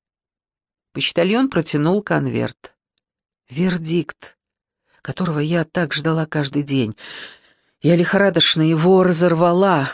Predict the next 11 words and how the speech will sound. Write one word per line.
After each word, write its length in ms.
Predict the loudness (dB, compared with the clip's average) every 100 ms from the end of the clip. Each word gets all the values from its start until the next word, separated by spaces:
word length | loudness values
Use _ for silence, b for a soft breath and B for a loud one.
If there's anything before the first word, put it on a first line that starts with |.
| -10 _ _ _ _ _ _ _ _ _ _ _ _ _ _ _ _ _ -6
Закрыв 380 | -2 0 -2
глаза, 360 | 0 -2 0 -2
вынула 320 | 0 -2 -4
письмо. 480 | -8 -8 -6 -6 -8 -14 _ _ _ _ _ B B B B B B
Глубоко 420 | 2 4 4 2
вдохнула 560 | 2 2 2 2 4 4
и 100 | 2
выдохнула 640 | 2 2 2 2 2 2
несколько 500 | 2 0 -2 -4 0
раз 220 | 0 -2
подряд. 480 | -2 -4 -2 -4 -4